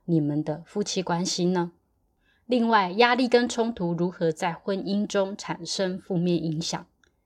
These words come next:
要如何摆脱这些负面循环呢？今天我们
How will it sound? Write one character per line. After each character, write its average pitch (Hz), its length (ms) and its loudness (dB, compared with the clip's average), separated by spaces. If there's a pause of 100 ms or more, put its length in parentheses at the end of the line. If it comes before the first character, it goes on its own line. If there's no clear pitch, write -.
(600)
要 320 160 6
如 247 180 8
何 240 140 4
摆 170 240 2
脱 226 260 -2
这 233 200 -4
些 226 200 -2
负 233 220 0
面 214 240 0
循 170 300 -2
环 156 300 -2
呢？ 170 200 0 (680)
今 262 200 4
天 254 260 2 (140)
我 175 80 4
们 175 120 8